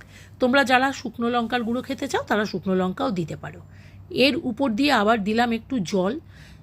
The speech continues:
জল দিলাম, দিয়ে আবার ঢাকা দিয়ে দিলাম যাতে মশলার কাঁচা গন্ধটা চলে যায়। এবার ঢাকা তুলে নিয়ে মিশিয়ে দিলাম একটু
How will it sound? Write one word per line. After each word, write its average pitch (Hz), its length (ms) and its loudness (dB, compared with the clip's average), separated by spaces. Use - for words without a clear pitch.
জল 214 300 6
দিলাম, 254 360 0
দিয়ে 254 300 0
আবার 196 240 2
ঢাকা 170 280 0
দিয়ে 202 200 0
দিলাম 269 260 0
যাতে 208 240 -2
মশলার 247 420 -2
কাঁচা 185 300 -4
গন্ধটা 190 480 0
চলে 165 260 4
যায়। - 220 -12
এবার 240 220 6
ঢাকা 202 300 0
তুলে 247 240 -2
নিয়ে 294 200 0
মিশিয়ে 226 360 0
দিলাম 240 280 0
একটু 294 260 -2